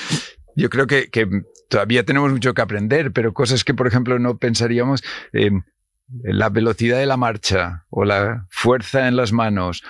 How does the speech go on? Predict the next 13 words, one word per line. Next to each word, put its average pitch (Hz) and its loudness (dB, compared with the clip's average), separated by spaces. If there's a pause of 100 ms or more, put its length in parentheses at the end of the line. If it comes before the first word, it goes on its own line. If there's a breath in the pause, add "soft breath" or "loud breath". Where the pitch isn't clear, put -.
(320 loud breath)
o 104 2
la 104 2
obesidad 101 0
en 101 2
los 101 -2 (240)
años 117 2
treinta 120 0
y 110 -2
cuarenta 120 0
determinan 120 0 (480)
mucho 113 0
del 117 0
riesgo 120 0